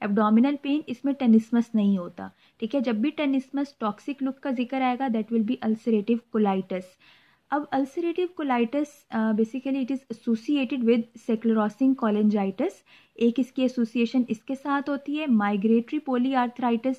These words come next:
मीन जॉइंट्स के साथ अल्सरेटिव कोलाइटिस की एसोसिएशन होती है, जबकि Crohn डिजीज़ की एसोसिएशन कोई भी पेरिएनल डिजीज़ हो सकती है, मीन डायरिया, abdominal पेन के साथ एनल फिशर्स हो सकते हैं, ठीक है, एनल फिस्टुलाज हो सकते हैं,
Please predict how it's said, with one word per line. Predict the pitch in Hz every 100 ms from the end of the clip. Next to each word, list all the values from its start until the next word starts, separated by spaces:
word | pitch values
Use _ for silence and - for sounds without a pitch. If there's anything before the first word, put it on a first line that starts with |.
| -
मीन | 233 240
जॉइंट्स | 196 208 208 262 277
के | - 302
साथ | 277 254 269 -
अल्सरेटिव | 220 220 226 208 233 -
कोलाइटिस | 226 202 196 220 -
की | 214
एसोसिएशन | 214 208 202 208 190 190 196
होती | 185 175 190
है, | 190 190 _ _ -
जबकि | 226 220 285
Crohn | 285 240 214 240 302
डिजीज़ | 294 277 269
की | -
एसोसिएशन | 262 247 226 254 233 226 269 269 - _ _
कोई | 247 247
भी | 262
पेरिएनल | - 220 220 247 247 254
डिजीज़ | 233 214 233 233
हो | 254
सकती | 240 233 - 240
है, | 240
मीन | 220 226
डायरिया, | 202 196 196 214 226 -
abdominal | 202 208 208 214 226
पेन | 220 220 220
के | 240
साथ | 240 226 208 226 - - -
एनल | 214 226
फिशर्स | 226 247 - 269 254
हो | 226
सकते | 220 214 - 226
हैं, | 220
ठीक | 214 208
है, | 240
एनल | 214 208 220
फिस्टुलाज | 233 226 - 247 247 240
हो | 220
सकते | 220 208 -
हैं, | 220